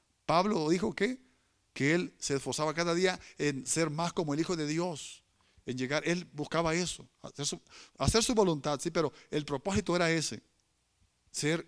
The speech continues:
a la imagen de su Hijo. Entonces, pero hay veces usted ora y gime y suplica y llora y nada sucede y dice, "Bueno, yo oré a Dios y Dios no escuchó".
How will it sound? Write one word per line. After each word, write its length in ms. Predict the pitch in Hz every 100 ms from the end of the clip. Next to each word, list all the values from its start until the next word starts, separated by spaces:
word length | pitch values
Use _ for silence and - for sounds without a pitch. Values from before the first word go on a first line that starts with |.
| -
a 80 | 135
la 80 | 131
imagen 340 | 139 151 160
de 100 | 143
su 140 | 139 147
Hijo. 280 | 165 110 - - - - -
Entonces, 480 | 147 214 196 - - - - - _ _ _ _ -
pero 240 | 180 185
hay 120 | 247
veces 640 | 233 240 220 202 - - -
usted 300 | 156 143 196 196
ora 340 | 185 196 185 - - - - _ _ _ _ _ _ _ _ _ _ _ _ _ _ -
y 400 | 156 165 160 143
gime 380 | - 156 196 185
y 40 | 151
suplica 540 | 139 147 190 175 160
y 120 | 143
llora 400 | 131 170 190 180 - _ - _ _ -
y 100 | 165
nada 220 | 202 220
sucede 420 | 196 233 262 185
y 60 | 151
dice, 240 | 170 160
"Bueno, 260 | 160 170 107 _ _ _ _ - _ _ _ _ -
yo 220 | 113 170
oré 180 | 165 165
a 80 |
Dios 600 | 143 151 190 196 - - _ -
y 80 | 120
Dios 300 | 131 147 143
no 160 | 139
escuchó". 580 | 151 - 123 139 160 233